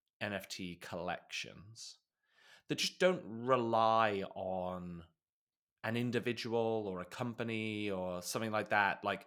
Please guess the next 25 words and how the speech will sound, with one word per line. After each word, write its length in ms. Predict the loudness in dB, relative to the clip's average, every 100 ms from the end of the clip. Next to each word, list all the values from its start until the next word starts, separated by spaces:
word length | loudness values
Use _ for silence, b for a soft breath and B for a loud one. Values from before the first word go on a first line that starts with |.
| B B B B -4
delivering 920 | 0 2 2 2 2 2 0 -4 -8 b b b
some 260 | -6 -2 -2
kind 220 | -2 -6
of, 80 | -2
like, 240 | -2 -2
utility, 440 | -6 -6 -4 -4 -2
right? 140 | -4
You 80 | -2
look 180 | -2 -2
at, 120 | -2
like, 200 | -4 -6 _ _ -10
Bored 300 | -2 0 2
Apes, 400 | 0 -2 -8 -4
right? 160 | -4
They 60 | -4
have 120 | -8
to 80 | -8
keep 300 | -10 -8 -2
that 180 | -2 -2
community 540 | -8 -6 -6 -8 -10
going. 300 | -4 -2 -4
It 120 | -8 -10
needs 300 | -8 -6 -6
to 80 | -4
remain 480 | -4 -6 -6 -8